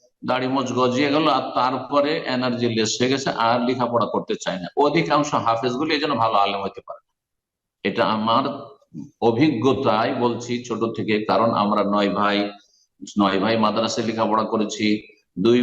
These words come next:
ভাইকে আমরা হেফজখানায় দিয়ে দেখেছি যে তারা স-, অন্যান্য, আম, যে ভাইগুলো যে আলেম যে পর্যায়ে হয়েছে সেই পর্যায়ে যেতে পারেনি। এর পিছনে কারণটাই হচ্ছে যে হেফজের তারা যথেষ্ট সময় লাগিয়ে দিয়েছে, আমাদের হেফজখানার সিস্টেমটা ভালো না।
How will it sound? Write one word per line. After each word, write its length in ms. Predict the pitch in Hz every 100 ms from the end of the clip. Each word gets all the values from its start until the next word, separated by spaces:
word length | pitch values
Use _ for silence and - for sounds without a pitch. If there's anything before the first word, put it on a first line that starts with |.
| 117
ভাইকে 340 | 123 117 - 98
আমরা 220 | 123 120 117 113
হেফজখানায় 600 | 120 117 - 123 120 113
দিয়ে 140 | 120 113 113
দেখেছি 340 | 113 120 117 113
যে 60 | 110 104 -
তারা 300 | 117 120 139 165 196 - - - _ _ -
স-, 360 | - 123 123 120
অন্যান্য, 400 | 123 131 160 190 190 202 120
আম, 120 | 123 110 107
যে 80 | 123 120
ভাইগুলো 380 | 107 127 143 165 156
যে 60 | 139 - 104
আলেম 240 | 113 - 160 131
যে 80 | 139
পর্যায়ে 380 | 143 143 156 147
হয়েছে 260 | 139 135 139 139
সেই 160 | - 180
পর্যায়ে 320 | 156 143 139 131
যেতে 180 | 127 127
পারেনি। 220 | 120 127 143
এর 120 | 131
পিছনে 300 | - - 147 147 -
কারণটাই 380 | - 165 170 175
হচ্ছে 240 | 175 - 202 240 - _ _ _
যে 120 | - 127
হেফজের 340 | 147 165 175 151
তারা 160 | 151 151 143
যথেষ্ট 280 | 143 160 - 143
সময় 220 | 139 139
লাগিয়ে 220 | 135 131 131
দিয়েছে, 180 | 147 135
আমাদের 220 | 139 139 127
হেফজখানার 520 | 139 131 - 123 123 -
সিস্টেমটা 420 | 127 - 123 117 85
ভালো 180 | - -
না। 80 | -